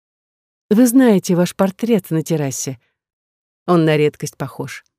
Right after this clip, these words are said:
Внешне вы мало переменились. Но, Люси, как это возможно? Такие истины всегда разжигают моё любопытство.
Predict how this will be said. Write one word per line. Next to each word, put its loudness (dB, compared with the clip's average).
Внешне 0
вы -2
мало -4
переменились. -8
Но, 0
Люси, -4
как -4
это -8
возможно? -4
Такие 0
истины 2
всегда 2
разжигают 0
моё 2
любопытство. -2